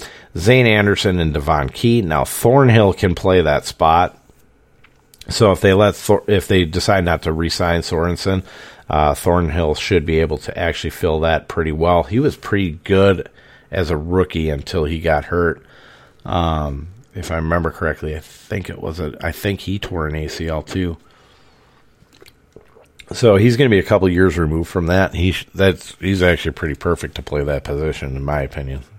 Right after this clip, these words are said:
But, uh, moving out to the corners, you got L'Jarius Sneed on one side, backed up by Rashad Fenton. On the other side, I have DeAndre Baker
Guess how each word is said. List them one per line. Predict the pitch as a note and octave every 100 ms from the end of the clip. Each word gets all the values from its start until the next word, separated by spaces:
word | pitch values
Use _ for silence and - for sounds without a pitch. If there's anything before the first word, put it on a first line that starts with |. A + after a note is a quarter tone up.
| _ _ - - - - -
But, | E2 D#2 F2+
uh, | D#2 D#2
moving | E2+ F#2+ F#2+ G2
out | F#2
to | F#2
the | F2
corners, | G2 G2+ G2+ F#2+ -
you |
got | F2 F2 D#2+ -
L'Jarius | G2+ F2 G2+ F#2+ F2
Sneed | - G2 F#2+
on | F2
one | F#2 E2+
side, | F#2 F2+ F2+ - - - -
backed | G#2+ G#2 G#2+
up | F#2
by | F2+
Rashad | D#2+ - F#2 E2+
Fenton. | - G#2+ G#2+ G2+ G2 - _ _ _ _ _ _ - _ _ _ _ - - -
On | A#2
the | G#2+ G#2+
other | B2+ B2
side, | A#2+ A2
I | G#2
have | F2+ G2
DeAndre | F2 F#2+ F#2+ E2+ E2
Baker | D2+ F#2+ F#2 G#2 A2